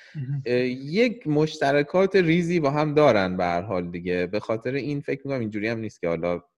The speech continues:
Speaker 2: نشناسن یا اصلاً ندونن کجاست.
Speaker 1: نه، اینجوری نیست که ندونن کجاست. می‌دونن کجاست. حتی، اه، یه سریاشون می‌گن پرشیا.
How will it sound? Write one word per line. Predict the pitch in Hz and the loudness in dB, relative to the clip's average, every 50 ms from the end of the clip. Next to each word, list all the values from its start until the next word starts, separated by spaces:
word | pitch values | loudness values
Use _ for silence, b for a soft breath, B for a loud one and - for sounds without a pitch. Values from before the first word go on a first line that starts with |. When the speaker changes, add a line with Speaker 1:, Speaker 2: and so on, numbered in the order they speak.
| _ _ _ | _ _ _
Speaker 2:
نشناسن | - 95 98 104 107 - - - 101 95 95 - - 92 90 87 87 | -2 0 0 0 0 -4 -8 -8 -6 -6 -6 -4 -4 -4 -4 -4 -4
یا | 87 85 | -4 -4
اصلاً | 82 - 90 | -4 -6 -6
ندونن | 85 82 80 80 78 80 78 78 76 76 | -6 -6 -6 -6 -6 -8 -8 -10 -10 -10
کجاست. | 80 - 78 76 - - - - _ _ _ - | -12 -12 -12 -12 -12 -12 -14 -14 _ _ _ -8
Speaker 1:
نه، | 147 147 165 196 190 170 143 127 123 131 | -4 0 4 4 6 6 6 6 6 4
اینجوری | 139 143 147 135 156 160 175 185 | 4 2 2 2 2 2 2 2
نیست | 196 185 - - | 0 -2 -2 -2
که | 131 | 0
ندونن | 117 113 110 110 107 107 107 107 104 | 2 2 2 2 2 0 0 0 0
کجاست. | 98 110 104 98 101 101 98 98 - - _ - | -2 -2 -4 -2 -4 -6 -6 -8 -10 -16 _ -8
می‌دونن | 147 170 170 185 190 185 180 165 | -4 -2 0 0 2 2 0 0
کجاست. | - 175 160 143 156 156 151 147 147 143 - - - - | 0 -2 0 2 4 6 6 6 4 2 -2 -6 -4 -4
حتی، | 143 139 - | -2 0 0
اه، | 147 143 139 - _ - 123 120 120 | -2 -2 -4 -8 _ -6 -4 -2 -2
یه | 127 143 | 0 -2
سریاشون | 143 139 165 151 147 139 - 147 | -2 0 2 2 2 0 -2 -4
می‌گن | 139 139 139 127 113 | -2 0 0 0 0
پرشیا. | 113 123 113 110 - - 117 107 101 95 - | 2 0 0 0 0 2 4 4 2 2 -2